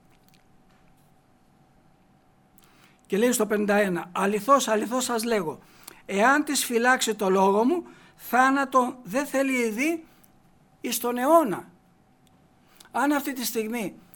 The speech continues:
αυτό που ακούω, το κάνω δικό μου και το κρατήσω μέσα μου και προσπαθώ να το εφαρμόσω, από την άλλη στιγμή και έπειτα, δεν πρόκειται να γευτώ θάνατο. Προσέξτε, θάνατος είναι και ο φόβος.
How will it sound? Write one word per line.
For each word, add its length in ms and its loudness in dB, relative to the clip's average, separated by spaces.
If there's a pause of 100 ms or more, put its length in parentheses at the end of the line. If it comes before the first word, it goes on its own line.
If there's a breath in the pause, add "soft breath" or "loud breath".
(180 loud breath)
αυτό 300 -2
που 180 0
ακούω, 500 -2
το 140 -10
κάνω 260 -4
δικό 360 4
μου 280 -4 (140 soft breath)
και 100 -10
το 100 -6
κρατήσω 480 -4
μέσα 400 -2
μου 200 -10 (300 soft breath)
και 120 -8
προσπαθώ 420 -6
να 80 0
το 100 -2
εφαρμόσω, 840 0
από 140 -10
την 180 -6
άλλη 160 -2
στιγμή 260 -6
και 160 -4
έπειτα, 380 -4 (1080 soft breath)
δεν 500 -2
πρόκειται 720 -2 (160)
να 280 -2
γευτώ 540 0
θάνατο. 840 2 (1400)
Προσέξτε, 720 -2 (640)
θάνατος 720 0
είναι 140 -2
και 140 -6
ο 60 2
φόβος. 600 6